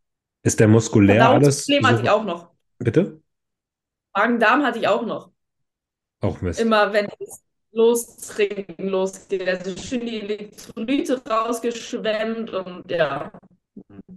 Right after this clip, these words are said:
Speaker 1: Mist. Aber bist du denn muskulär denn schon so weit, dass du sagst, du bist auf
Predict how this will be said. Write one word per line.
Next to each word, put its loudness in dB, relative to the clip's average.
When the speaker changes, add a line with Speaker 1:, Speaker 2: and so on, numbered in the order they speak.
Speaker 1:
Mist. -8
Aber 2
bist 2
du 4
denn 6
muskulär 4
denn 8
schon 4
so 4
weit, 2
dass -2
du -4
sagst, -6
du -2
bist -4
auf -6